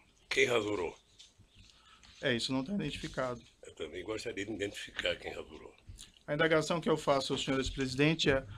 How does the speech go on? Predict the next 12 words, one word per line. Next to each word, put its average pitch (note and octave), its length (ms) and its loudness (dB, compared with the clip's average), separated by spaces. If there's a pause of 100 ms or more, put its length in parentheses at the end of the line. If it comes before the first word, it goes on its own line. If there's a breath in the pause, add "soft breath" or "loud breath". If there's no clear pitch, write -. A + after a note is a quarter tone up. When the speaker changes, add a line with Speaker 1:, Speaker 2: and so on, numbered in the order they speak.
(240 loud breath)
Speaker 2:
O - 60 -2
senhor E3 220 6
tinha F3+ 220 8
conhecimento D3+ 920 6
dessa C3 340 4
proposta C#3 680 4
e C3 40 0
dessa B2+ 280 -2
rasura B2+ 500 -2
e C3 60 -4
saberia C3 420 0
explicá-la? F#3+ 560 0